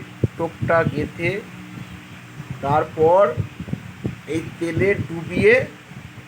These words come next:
তারপরে ফেলতে হবে। একদম গ্যারান্টি সহকারে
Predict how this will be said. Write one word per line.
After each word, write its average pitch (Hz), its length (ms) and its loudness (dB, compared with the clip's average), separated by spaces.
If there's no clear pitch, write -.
তারপরে 151 680 0
ফেলতে 165 340 0
হবে। - 180 -2
একদম 185 320 0
গ্যারান্টি 185 380 4
সহকারে 185 440 2